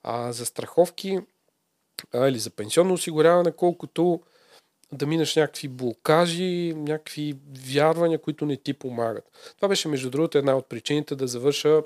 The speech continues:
коучинг програма, първата българска коучинг програма. Това много ми помогна в, а, консултантската професия, тъй като тя е фокусирана, самия коучинг е фокусиран върху задаването на въпроси, задаването на силни въпроси и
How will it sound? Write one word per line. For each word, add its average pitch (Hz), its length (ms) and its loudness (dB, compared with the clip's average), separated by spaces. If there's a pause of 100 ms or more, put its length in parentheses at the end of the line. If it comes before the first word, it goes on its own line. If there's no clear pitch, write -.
(180)
коучинг 131 380 -2
програма, 135 480 2
първата 131 280 -4
българска 127 400 -6
коучинг 131 320 -4
програма. 156 380 0 (320)
Това 185 120 2
много 156 340 2
ми 127 120 -4
помогна 113 540 -6 (540)
в, 131 140 -6 (180)
а, 123 160 2
консултантската 120 1000 -4
професия, 170 400 -4
тъй 170 180 -4
като 170 460 -2
тя 170 160 2
е 165 60 4
фокусирана, 160 520 0
самия 151 300 0
коучинг 156 460 0
е 127 100 -2
фокусиран 156 580 0
върху 143 420 0 (680)
задаването 139 580 2
на 123 80 2
въпроси, 117 460 -4
задаването 131 420 -2
на 127 60 -6
силни 151 280 0
въпроси 139 460 -2
и 151 80 -6